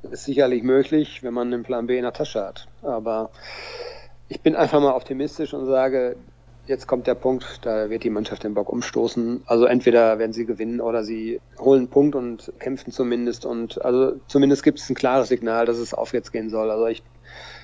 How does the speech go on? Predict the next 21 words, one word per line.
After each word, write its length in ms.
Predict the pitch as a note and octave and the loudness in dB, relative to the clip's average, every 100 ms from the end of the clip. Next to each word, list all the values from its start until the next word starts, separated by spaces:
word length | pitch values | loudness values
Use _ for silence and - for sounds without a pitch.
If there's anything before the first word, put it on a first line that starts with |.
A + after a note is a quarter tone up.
| - - | -20 -8
behalte 340 | - A2 D#3+ D3 | 2 6 6 6
mir 140 | C3+ | 4
da 120 | B2 | 4
jetzt 180 | A#2 A#2+ | 2 -2
meinen 200 | B2 A2 | -6 -4
Rest 240 | A2+ G#2+ - | -4 -4 -6
Optimismus. 760 | - A#2 B2 - C3 B2 - - | -8 -4 -4 -4 -4 -4 -8 -16
Gefüttert 480 | - - C3+ B2 - | -12 -6 2 2 2
durch 360 | B2 A#2+ - B2+ | -4 -4 -8 -6
Werte 280 | A#2 A#2+ | -4 -4
ist 200 | B2+ B2 | -8 -6
der 120 | A#2+ A2 | -4 -4
im 60 | |
Moment 280 | A2 A2 A#2 | -4 -6 -6
natürlich 360 | - A#2+ A2 G#2+ | -8 -6 -6 -4
nicht, 280 | C3 - | -8 -8
sondern 240 | A#2 A2+ G#2 | -12 -8 -8
einfach 240 | A2 A#2+ | -4 -2
nur 120 | A2+ | -2
ein 40 | A2 | -4
Gefühl. 460 | G#2+ - A#2+ C3+ | -6 -2 4 4